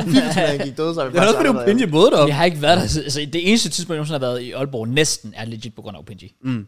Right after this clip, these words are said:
Speaker 2: tror, sidste
Speaker 1: Altså
Speaker 2: gang, jeg var i Aalborg, det var sådan noget Foot Live, ja, eller sådan noget lignende.
Speaker 1: Ja.
Speaker 3: Det,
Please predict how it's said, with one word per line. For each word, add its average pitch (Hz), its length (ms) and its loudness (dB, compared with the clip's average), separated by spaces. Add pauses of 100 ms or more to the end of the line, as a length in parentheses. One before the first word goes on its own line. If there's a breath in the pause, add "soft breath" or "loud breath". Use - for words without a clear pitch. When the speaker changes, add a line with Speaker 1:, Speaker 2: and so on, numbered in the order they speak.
(100)
Speaker 2:
tror, - 100 -14
sidste 311 100 -6
Speaker 1:
Altså 262 140 -2
Speaker 2:
gang, 196 160 0
jeg 175 120 2
var 151 60 2
i - 20 0
Aalborg, 139 320 -2
det 127 40 -6
var 123 60 -6
sådan 131 100 -12
noget 127 80 -8
Foot 120 120 -10
Live, 117 380 -4
ja, 98 60 -10
eller 82 120 -16
sådan - 120 -18
noget 110 140 -16
lignende. 120 260 -12
Speaker 1:
Ja. - 60 -16 (800)
Speaker 3:
Det, 110 360 -4